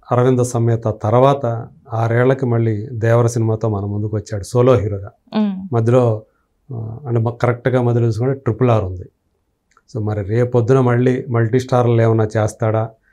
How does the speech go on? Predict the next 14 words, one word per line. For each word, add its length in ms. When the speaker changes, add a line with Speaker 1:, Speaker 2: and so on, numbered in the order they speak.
Speaker 1:
ఎందుకంటే 260
మళ్ళీ 240
జూనియర్ 360
ఎన్టీఆర్ 320
ఇంకొక 300
మల్టీ 340
స్టార్ 280
కూడా 300
చేస్తాడు 840
అనేది 240
మనకు 300
అందుతున్నటువంటి 1000
ఒక 160
సమాచారం, 680